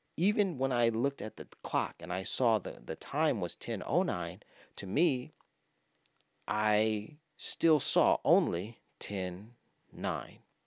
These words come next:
Or rather, I was playing with this idea like, "Hey, ten oh nine A M is still my birthday, ten nine." Now, think about this. Sometimes when you write the date, you might write, for instance, if you were going to write October ninth,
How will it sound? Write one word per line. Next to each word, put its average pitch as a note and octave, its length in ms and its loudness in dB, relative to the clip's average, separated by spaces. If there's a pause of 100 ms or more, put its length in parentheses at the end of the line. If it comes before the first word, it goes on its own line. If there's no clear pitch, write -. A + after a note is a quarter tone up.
(220)
Or B2+ 100 4
rather, B2 340 4
I A2+ 60 0
was G#2+ 140 -2
playing B2+ 560 0
with E2+ 220 0 (100)
this G#2 200 -2
idea F#2 440 0
like, D#2 200 -4
"Hey, F2 260 -4 (800)
ten B2+ 220 2
oh C3 100 6
nine G2+ 280 0
A G#2+ 200 0
M D3 160 0
is E2+ 100 -2
still C#3+ 380 0
my F#2+ 120 -2
birthday, G#2 560 0
ten F#2 400 -8 (280)
nine." G2 420 -6 (1400)
Now, B2+ 360 2
think E3 160 0
about D#3+ 220 0
this. - 240 -2 (220)
Sometimes F3 420 2
when C3+ 140 2
you B2 100 2
write A#2+ 380 4
the G#2 80 -6
date, C#3 320 2 (340)
you A#2 100 -6
might B2+ 240 2
write, G#2+ 380 0 (300)
for A2 160 -2
instance, G2+ 340 -4
if F#2+ 140 -8
you C#3 100 2
were C3+ 140 6
going A2+ 220 -4
to G#2+ 40 -4
write F#2+ 300 -2
October G2+ 400 -6
ninth, G2+ 260 -6